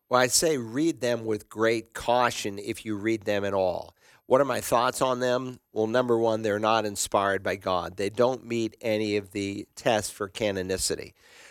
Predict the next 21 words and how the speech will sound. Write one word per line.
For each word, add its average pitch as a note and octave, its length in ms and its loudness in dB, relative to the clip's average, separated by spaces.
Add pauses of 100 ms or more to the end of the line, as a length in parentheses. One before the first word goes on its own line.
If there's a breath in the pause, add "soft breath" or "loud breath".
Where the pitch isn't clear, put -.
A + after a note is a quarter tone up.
So B2+ 180 4
when A#2+ 220 0
we A#2+ 140 2
speak - 320 -2
of B2 100 0
the A2 140 0
apocryphal A2+ 880 -2
books, G2+ 600 -2
we're G#2+ 180 -4
speaking G#2+ 760 -4 (500 soft breath)
of A2 220 0
those B2+ 360 2
books A2 420 -2
that A2 280 0
are G#2+ 220 2
written G#2+ 560 -2
between A2 680 -4
the G#2+ 120 0
last A2+ 480 2
prophet, G2+ 720 0 (360)
Malachi, G#2 1080 0